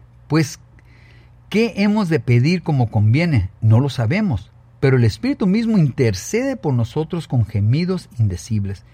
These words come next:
Y el que escudriña los corazones sabe cuál es la intención del Espíritu, porque conforme a la voluntad de Dios intercede por los santos.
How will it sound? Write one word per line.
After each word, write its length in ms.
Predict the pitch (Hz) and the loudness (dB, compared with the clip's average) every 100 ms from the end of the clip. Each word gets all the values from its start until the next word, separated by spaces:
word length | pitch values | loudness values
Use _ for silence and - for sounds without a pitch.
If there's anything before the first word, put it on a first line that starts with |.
| - - - - - - | -20 -20 -20 -20 -14 -2
Y 120 | 165 | 0
el 120 | 196 | 2
que 100 | - | 0
escudriña 760 | 180 - 170 147 175 233 233 214 | -4 -2 -2 0 2 0 0 0
los 180 | 139 120 | -2 -4
corazones 760 | 127 113 104 - 175 156 127 - | -4 -4 -4 -2 -2 0 -4 -10
sabe 760 | - - - 175 180 175 139 - - | -20 -14 -2 0 0 -2 -6 -8 -6
cuál 340 | 160 160 165 | -2 0 -2
es 160 | - 143 | -2 0
la 80 | 147 | 0
intención 500 | 135 - 110 - 135 | 0 0 -2 0 -2
del 160 | 135 | 0
Espíritu, 560 | 104 - 135 143 127 110 - - - - - - | -2 -4 -2 -2 -2 -4 -4 -14 -20 -20 -20 -2
porque 260 | 127 123 127 | 0 0 0
conforme 500 | 120 104 170 208 240 | 2 2 0 0 0
a 40 | |
la 80 | 196 | 0
voluntad 480 | 117 110 104 143 165 | 2 2 0 0 0
de 100 | 151 | 0
Dios 340 | 139 190 - - | 2 0 -2 -6
intercede 840 | 156 127 113 110 92 - 151 151 156 | 2 2 2 0 -4 -2 -2 0 -2
por 180 | - 87 | -6 -10
los 160 | 76 | -10
santos. 640 | - 87 90 87 90 - | -12 -6 -6 -6 -12 -20